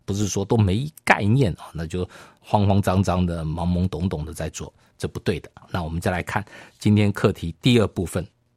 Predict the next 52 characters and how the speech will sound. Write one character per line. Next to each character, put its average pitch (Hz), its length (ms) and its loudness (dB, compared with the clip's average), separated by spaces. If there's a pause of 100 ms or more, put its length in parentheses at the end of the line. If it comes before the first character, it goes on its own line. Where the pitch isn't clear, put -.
(120)
讲 82 160 -2
到 92 240 0
带 131 160 6
领 90 180 -2
小 95 320 0
组 104 160 -4
的 78 140 -10
挫 - 320 0
折、 82 320 -8
挑 82 300 -4
战 95 200 0 (160)
与 78 120 -12
成 76 320 -6
长。 - 180 -10 (400)
在 208 220 4
小 160 280 2
组 120 160 -2
教 156 240 2
会 151 100 4
的 123 80 -2
发 196 260 0
展 90 200 -2
当 113 220 2
中， 127 160 2
是 - 280 -2
会 208 420 2
有 85 200 -4
挫 - 320 -2
折、 - 280 -12 (160)
有 92 180 -4
挑 - 300 -10
战， 98 240 -2
甚 - 260 0
至 98 140 -4
呢， 85 140 -2
有 82 140 -12
的 78 100 -10
时 - 240 -6
候 90 180 -6
会 92 240 -4 (180)
有 90 260 -8
一 - 20 -6
些 98 260 -2 (120)
伤 117 360 0
痛 98 220 -4
在 71 160 -8
里 62 180 -18
面。 - 140 -20 (720)
那 190 160 4
我 180 60 2
们 98 160 0
就 127 240 2